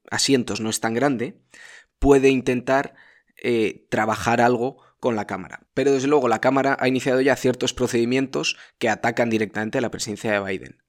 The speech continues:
Inicialmente ha puesto en marcha una investigación sobre irregularidades tanto en la administración de Biden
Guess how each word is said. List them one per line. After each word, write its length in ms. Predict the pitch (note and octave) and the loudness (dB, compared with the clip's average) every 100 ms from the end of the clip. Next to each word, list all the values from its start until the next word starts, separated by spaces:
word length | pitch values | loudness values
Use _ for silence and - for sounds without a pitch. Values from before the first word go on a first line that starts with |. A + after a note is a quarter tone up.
| _ _ | _ _
Inicialmente 840 | C3 A#2+ D3 C#3 D3+ D#3+ E3 G3 - | -4 -2 2 4 4 0 -4 -8 -2
ha 100 | - | -2
puesto 220 | C#3 C3 B2 | 0 0 0
en 40 | |
marcha 260 | C3+ - B2 | -2 -2 -4
una 80 | |
investigación 640 | B2 A#2 A#2+ A#2 C3+ E3 E3 | -4 -4 -4 -2 -2 -2 -2
sobre 260 | A#2+ A#2 | -2 -2
irregularidades 960 | A2+ A2+ A2 A2+ A2 A2+ A#2+ F2 - - | -2 -4 -4 -2 -2 0 0 0 -6 -8
tanto 280 | G#2 - G#2 | -8 -6 -6
en 80 | |
la 60 | G#2 | -6
administración 720 | G2+ G#2 G#2 - A2 D3+ C#3 | -6 -6 -6 -6 -4 -2 0
de 80 | B2 | 0
Biden 460 | C3 D3 F3+ G#3+ | 0 0 -6 -10